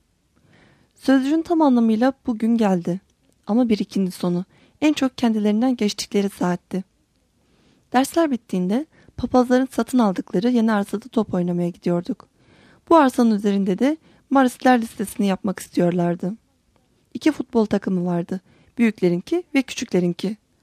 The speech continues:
Futbol çaresiz benim alanım değildi. Benim dünyam daha çok bütün bu ağaçlardaydı. Şu görkemli mavunlar, ulu ağaçlar, şu düşlerimin ormanı. Tam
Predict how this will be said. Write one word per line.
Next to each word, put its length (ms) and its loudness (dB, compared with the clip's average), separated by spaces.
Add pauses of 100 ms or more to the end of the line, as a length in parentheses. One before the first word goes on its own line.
(320)
Futbol 400 0 (140)
çaresiz 480 2
benim 200 4
alanım 360 0
değildi. 440 0 (640)
Benim 260 2
dünyam 400 -2 (360)
daha 180 2
çok 280 -6
bütün 240 -2
bu 60 4
ağaçlardaydı. 880 0 (680)
Şu 180 -2
görkemli 480 4
mavunlar, 600 0 (320)
ulu 180 0
ağaçlar, 540 -2 (280)
şu 280 -2
düşlerimin 480 4
ormanı. 420 2 (640)
Tam 180 -2